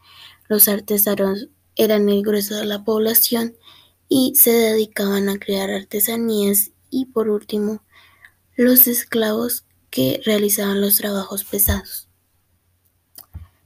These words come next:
En la cultura y sociedad, los egipcios creían en muchos dioses y pues los principales eran Amón, Osiris, Isis, Ra,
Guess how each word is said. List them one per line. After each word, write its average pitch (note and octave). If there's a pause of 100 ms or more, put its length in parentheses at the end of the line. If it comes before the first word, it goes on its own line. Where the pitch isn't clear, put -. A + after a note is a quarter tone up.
(120)
En B3
la B3
cultura A#3+
y A#3+
sociedad, B3 (260)
los B3
egipcios A#3+
creían A#3+
en A#3
muchos G#3+
dioses G#3
y A3+
pues G3+
los G3+
principales G#3
eran G3+ (540)
Amón, A3+ (120)
Osiris, G#3 (160)
Isis, A#3 (440)
Ra, G#3+